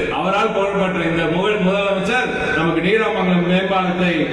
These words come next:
கட்டுவதற்கான அந்த முதற்கட்ட பணிகள், அந்த, அந்த அடிக்கல் நாட்டு விழா இருபத்தி மூன்றாம் தேதி நடக்கவிருக்கிறது. எனவே அந்த,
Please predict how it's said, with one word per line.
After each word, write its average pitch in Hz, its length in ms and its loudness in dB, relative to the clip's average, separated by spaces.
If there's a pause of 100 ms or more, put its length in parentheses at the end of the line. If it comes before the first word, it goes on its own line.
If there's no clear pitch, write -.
(260)
கட்டுவதற்கான 180 720 -2
அந்த 165 140 0
முதற்கட்ட 196 420 0
பணிகள், 190 320 2
அந்த, 165 120 -2 (560)
அந்த 156 100 -2 (120)
அடிக்கல் 220 320 0
நாட்டு 180 240 0
விழா 185 160 2 (100)
இருபத்தி 196 360 2
மூன்றாம் 190 360 2
தேதி 170 200 2 (340)
நடக்கவிருக்கிறது. 196 760 0 (440)
எனவே 185 260 2 (200)
அந்த, 208 220 0